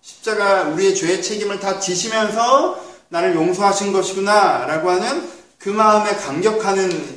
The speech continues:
은혜가 있잖아요. 그쵸? 이 은혜는 저거보다 조금 더 깊죠.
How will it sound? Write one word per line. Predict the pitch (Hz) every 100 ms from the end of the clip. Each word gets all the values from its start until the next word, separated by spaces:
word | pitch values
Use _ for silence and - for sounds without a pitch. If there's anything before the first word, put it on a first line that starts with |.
| 170
은혜가 | 170 180 175
있잖아요. | - 135 127 - - - - -
그쵸? | - - - - _ _ _ _ _
이 | 190
은혜는 | 233 233 226 214
저거보다 | 147 175 196 190
조금 | 156 156 196
더 | 185
깊죠. | - 135 135 160 - - -